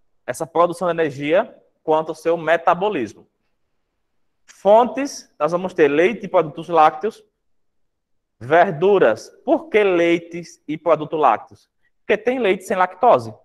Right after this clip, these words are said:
por isso a necessidade de, de enfatizar produtos lácteos. Verduras de folhas verdes, pães, cereais de grão integral e enriquecidos. Lembrando que, além, a gente fala, "Mas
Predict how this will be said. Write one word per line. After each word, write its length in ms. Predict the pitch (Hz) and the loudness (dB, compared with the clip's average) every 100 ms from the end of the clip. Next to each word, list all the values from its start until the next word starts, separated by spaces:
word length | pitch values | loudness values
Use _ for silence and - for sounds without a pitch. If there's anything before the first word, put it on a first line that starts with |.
| _ - | _ -14
por 100 | 139 | -12
isso 80 | |
a 40 | 160 | -12
necessidade 520 | 147 165 147 147 160 | -14 -2 0 0 -4
de, 100 | 143 | -14
de 320 | - 139 143 - | -6 -4 -4 -2
enfatizar 580 | - 139 127 127 151 - _ _ | -4 -2 2 2 2 -4 _ _
produtos 340 | 131 127 143 143 | -4 -4 -6 -4
lácteos. 400 | 117 98 - 87 _ _ _ _ _ _ _ | -2 -2 -6 -20 _ _ _ _ _ _ _
Verduras 720 | 139 160 151 175 214 233 233 | 2 2 2 4 6 4 2
de 120 | 170 | -6
folhas 420 | - 170 151 143 | -2 2 2 2
verdes, 460 | 127 160 190 208 - | 0 0 0 -4 -14
pães, 400 | _ 156 151 143 | _ 0 0 -2
cereais 480 | 156 156 185 165 175 | -2 0 2 2 0
de 80 | 170 | -2
grão 420 | 165 170 214 - | 0 0 -2 -8
integral 840 | 143 143 180 156 156 185 - _ _ _ | -12 -4 -2 2 2 2 -4 _ _ _
e 140 | 170 175 | -2 -2
enriquecidos. 800 | 196 - 196 - 117 85 - _ _ _ _ _ _ _ _ - | -2 -2 -4 -2 -8 -8 -16 _ _ _ _ _ _ _ _ -4
Lembrando 500 | 190 185 196 214 214 | -2 2 2 2 -4
que, 500 | 165 185 - - _ _ _ | -4 -6 -8 -20 _ _ _
além, 960 | - 139 143 156 214 233 131 104 - _ - | 0 4 6 4 4 2 -2 -10 -18 _ -2
a 100 | 139 | -2
gente 100 | 165 | 2
fala, 200 | 180 196 | 2 2
"Mas 220 | 247 | 0